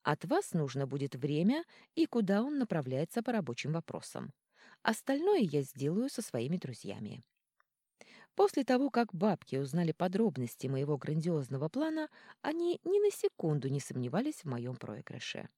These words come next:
Я поставила на то, что простит.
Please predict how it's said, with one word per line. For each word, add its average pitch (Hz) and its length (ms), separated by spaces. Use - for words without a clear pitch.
Я 139 260
поставила 311 680
на 143 280
то, 123 160
что - 300
простит. - 640